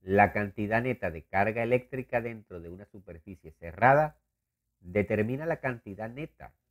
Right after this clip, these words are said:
de flujo eléctrico que entra o sale. Esto sigue siendo cierto independientemente del tamaño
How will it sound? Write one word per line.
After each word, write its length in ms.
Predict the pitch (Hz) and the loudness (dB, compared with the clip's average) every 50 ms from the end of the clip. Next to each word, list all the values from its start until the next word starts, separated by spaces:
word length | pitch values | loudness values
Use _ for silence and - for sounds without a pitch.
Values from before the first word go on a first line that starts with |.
| _ _ | _ _
de 240 | _ 90 80 90 87 | _ -20 -14 -14 -14
flujo 320 | 80 - 101 95 - 110 101 | -14 -14 -16 -14 -6 -4 -2
eléctrico 580 | 98 113 117 - _ - 131 131 - 127 - _ | -2 -2 -4 -6 _ -20 -20 -16 -16 -18 -18 _
que 200 | - 90 82 - _ - | -14 -14 -14 -14 _ -12
entra 500 | 113 135 175 196 - 190 190 190 190 _ _ _ _ | -10 -10 -10 -12 -16 -16 -16 -16 -16 _ _ _ _
o 100 | - 95 | -20 -20
sale. 320 | - _ - - 67 - _ _ _ _ _ _ _ _ _ _ _ _ _ _ _ _ _ _ _ _ _ _ _ _ _ _ _ _ _ _ _ _ _ _ _ _ _ _ _ _ _ _ _ _ _ _ _ _ _ _ _ _ _ _ _ - | -20 _ -14 -14 -14 -14 _ _ _ _ _ _ _ _ _ _ _ _ _ _ _ _ _ _ _ _ _ _ _ _ _ _ _ _ _ _ _ _ _ _ _ _ _ _ _ _ _ _ _ _ _ _ _ _ _ _ _ _ _ _ _ -10
Esto 440 | 98 101 - - 139 143 - - _ _ _ _ - | -10 -8 0 2 2 2 2 -2 _ _ _ _ -4
sigue 180 | - 123 131 143 | -2 0 0 0
siendo 340 | - - 147 139 139 135 127 | -4 -4 -6 -6 -6 -6 -12
cierto 640 | - _ - 147 139 127 110 98 _ - 78 - _ - | -12 _ 0 4 4 4 2 0 _ -16 -18 -18 _ -12
independientemente 1500 | 101 104 104 101 92 95 82 - 85 80 80 80 95 104 110 120 - 127 120 127 135 143 147 147 - 151 147 - - _ _ _ _ _ _ _ | -10 -10 -10 -6 -6 -6 -6 -6 -8 -10 -10 -4 -4 -4 -4 -4 -6 -8 -4 -2 -4 -4 -4 -8 -10 -8 -8 -8 -10 _ _ _ _ _ _ _
del 360 | 104 98 101 107 101 95 87 | -12 -2 0 2 2 2 0
tamaño 600 | - 90 90 95 123 143 165 175 180 185 185 185 | -2 -2 -2 2 2 2 2 2 -4 -8 -10 -10